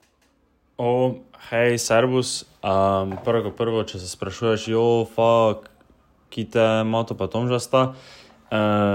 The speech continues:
šla sta na dopust, pa tako ali tako smo se dogovorili, da bomo za enih par epizod snemali posamično,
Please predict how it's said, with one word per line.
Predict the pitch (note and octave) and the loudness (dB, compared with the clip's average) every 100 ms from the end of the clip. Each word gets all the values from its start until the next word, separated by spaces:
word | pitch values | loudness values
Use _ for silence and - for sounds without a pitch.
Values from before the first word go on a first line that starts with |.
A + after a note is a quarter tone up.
| G2 - | 0 -4
šla | - - G#2 | -8 -6 -4
sta | - G2 | 0 -2
na | F#2 | -2
dopust, | F2 G#2+ C3 - - - _ _ _ _ - - _ _ | -4 -4 -4 -6 -14 -20 _ _ _ _ -20 -20 _ _
pa | - G2+ | -2 0
tako | G2+ G2 A2+ | 0 -2 2
ali | A2+ A2 | 2 2
tako | G2+ F#2+ A2+ A#2 | -2 -2 0 0
smo | A2+ G#2 | -2 -10
se | F#2 G2 | -8 -8
dogovorili, | F2+ F#2 F#2+ G#2 A2 G#2+ | -6 -4 -4 -4 -4 -4
da | F#2+ G2 G2 | 0 0 0
bomo | F#2 F#2 F#2 | -4 -8 -8
za | G2 | -8
enih | G#2 G#2 | -8 -8
par | G#2+ G#2+ | -4 -2
epizod | G#2 G2+ F#2 G#2 | -4 -6 -6 -8
snemali | G2+ G#2+ G#2 G2 F2+ | -8 -8 -6 -6 -8
posamično, | - F2+ A2 D3 C#3 B2 | -10 -6 -4 -4 -4 -6